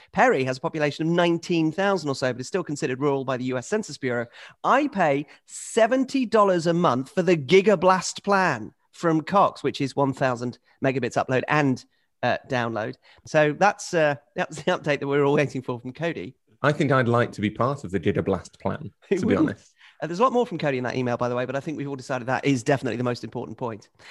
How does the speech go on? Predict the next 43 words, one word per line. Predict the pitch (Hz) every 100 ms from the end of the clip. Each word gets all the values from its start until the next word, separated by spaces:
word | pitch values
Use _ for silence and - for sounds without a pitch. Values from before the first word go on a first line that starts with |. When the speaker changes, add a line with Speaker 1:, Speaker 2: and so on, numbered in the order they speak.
| - -
Speaker 1:
Uh, |
meanwhile, | 165 220 208
this | 202 285
from | 226
Joe | 214
Larkin | 202 214 240 165
provides | 135 151 160
us | 135
with | 151
some | - 151
important | 151 202 196
additional | 156 220 226 143
information. | 123 - 110 110 123 165 - - _
"Dear | 190 240
Contributor | 254 233 247 196
One, | 180 185 185
Contributor | 180 185 165
Two, | 156 175
Contributor | 165 160 156 143
Three, | 147 143 143 - -
and | 151 156
the | 147 143
famous | 160 147 143 143
Rory | 147 135 131
Smith. | - 170 120 _ -
This | 190
is | 240
only | 254
my | 220
second | 185 214 190 180
correspondence | 170 156 208 185 -
to | -
you, |
my | 127
first | 127 185 170
being | 175
on | 151
the |
subject | 147 160 151 -
of | 127
bears | 190 190 156 143
on |
the | 147